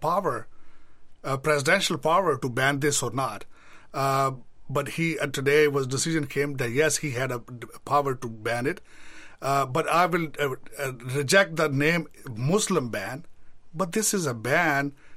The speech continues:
con-, from the countries those hardly any, hardly have any rate, rate of government. But the, uh, the, the liberal side and a lot of people for their own political mileage, they, they put the ban on Muslims, which is not. Two countries are non-Muslim, and the countries those are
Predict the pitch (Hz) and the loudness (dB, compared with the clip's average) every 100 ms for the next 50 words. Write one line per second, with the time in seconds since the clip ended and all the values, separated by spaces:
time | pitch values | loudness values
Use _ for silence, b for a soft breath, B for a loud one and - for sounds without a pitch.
0 | b - 160 - 165 151 143 151 147 151 | b -2 -2 0 0 0 2 2 2 0
1 | 160 139 147 143 135 - 139 139 139 127 | 0 2 2 2 -4 -2 0 2 2 0
2 | 127 135 - - - - 147 147 135 135 | -2 -6 -8 -8 -4 2 2 2 0 0
3 | 135 127 120 135 139 - B B B 123 | 0 -2 -2 -4 -8 -10 B B B -4
4 | 123 151 135 196 185 - B B B B | 0 0 2 2 0 -6 B B B B
5 | 151 180 226 156 170 160 156 160 151 135 | -4 2 2 2 -4 -4 0 4 4 2
6 | 143 147 135 147 202 196 170 - 151 165 | -2 -2 0 4 4 4 4 4 4 4
7 | 165 139 131 151 160 143 131 147 147 131 | 2 2 4 4 4 0 -2 -2 -2 -2
8 | 135 131 151 143 170 165 151 131 120 123 | 0 2 0 0 0 2 2 0 0 0
9 | 123 135 131 135 127 135 127 131 113 107 | 0 -2 0 0 0 -4 -2 -4 -4 -2
10 | 120 131 123 110 135 123 120 107 B B | 0 0 -2 -2 -2 -2 -6 -8 B B
11 | B 147 135 131 123 127 110 - 165 143 | B -4 -2 -2 0 -2 -2 0 2 2
12 | 139 135 143 135 123 131 147 151 151 170 | 0 0 -2 0 0 0 2 0 0 -2
13 | 170 B B B 139 139 143 160 143 160 | -4 B B B -4 -2 0 0 2 2
14 | 151 131 135 127 123 | 0 2 2 2 -2